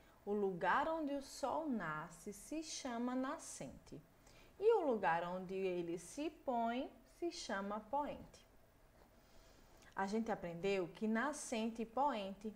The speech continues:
nunca estão no mesmo lugar. O sol nasce de um lado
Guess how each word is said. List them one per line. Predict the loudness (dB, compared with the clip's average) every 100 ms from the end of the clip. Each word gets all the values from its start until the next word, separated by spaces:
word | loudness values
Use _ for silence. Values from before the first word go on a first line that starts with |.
| -4
nunca | 2 6 6 4 0
estão | -4 -4 -2 0
no | 0
mesmo | 0 4 4 2 -2 -4
lugar. | -6 -6 -6 -6 -12 -20 -20 -20 -20 -20 -20 -20 -20 -20 -20 -20 -20 -20 -20 -20 -18 -8
O | -6
sol | 0 2
nasce | 2 4 2 2 0
de | 2
um | 4
lado | 6 6 4